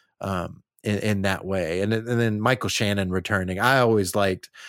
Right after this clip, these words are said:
you know, say what you will about Man of Steel. Like, I always liked his villain. I thought, I thought his Zod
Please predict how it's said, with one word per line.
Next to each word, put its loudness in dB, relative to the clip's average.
you 2
know, 4
say 4
what 4
you 4
will 6
about 0
Man 2
of -2
Steel. 2
Like, -4
I 2
always 2
liked 0
his 0
villain. -4
I 0
thought, -2
I 2
thought 0
his 0
Zod -2